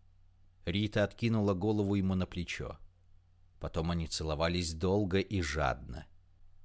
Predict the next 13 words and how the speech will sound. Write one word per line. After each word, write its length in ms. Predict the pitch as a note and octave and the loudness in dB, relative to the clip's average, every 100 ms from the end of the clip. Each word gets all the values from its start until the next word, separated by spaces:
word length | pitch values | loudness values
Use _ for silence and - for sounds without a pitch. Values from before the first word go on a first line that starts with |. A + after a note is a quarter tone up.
| - - | -20 -12
Ей 420 | - G#2+ D#3+ D3+ | -2 2 4 4
было 300 | B2 D#3 C#3+ | 4 4 4
ясно, 640 | B2+ C3+ B2 - - C#2 - - - | 4 6 6 4 0 -6 -10 -18 -4
из 220 | F2+ G2 | 2 4
этой 280 | C3+ C#3 C3+ | 4 4 0
хватки 500 | - B2+ C3+ - C3+ | 0 2 2 2 0
уже 260 | A#2+ F#2+ | 2 4
не 160 | A2 G2+ | 4 4
вырвешься. 640 | F#2+ B2 D#2+ C2+ - - - - - - - - | 4 2 0 -4 -4 -6 -10 -20 -20 -20 -20 -6
Она 280 | - F#2 G#2 | 2 4 4
в 60 | F#2+ | 4
его 320 | F2+ F#2 F2 | 2 2 0
власти. 640 | D#2 D2 - - - - | 0 -2 -4 -6 -12 -18